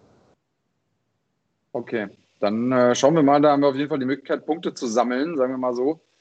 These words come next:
Ähm, dann bist du dran mit dem Co-Main-Event.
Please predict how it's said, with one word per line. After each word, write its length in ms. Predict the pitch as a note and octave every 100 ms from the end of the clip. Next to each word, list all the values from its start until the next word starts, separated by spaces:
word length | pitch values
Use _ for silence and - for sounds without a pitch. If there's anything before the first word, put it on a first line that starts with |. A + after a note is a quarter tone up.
| _ _ -
Ähm, 1400 | C3 B2+ C3 C3 C3 C3 B2+ B2+ B2 B2 B2 A#2+ A#2+ A2+ A2+ F2 E2+ -
dann 640 | A2 A2+ B2+ C3 C3 B2+
bist 180 | B2+ B2+
du 160 | F3+ D3+
dran 300 | A#2 G#2+ G#2
mit 160 | G#2+
dem 80 | B2+
Co-Main-Event. 540 | D3+ D3+ B2 A2 F#2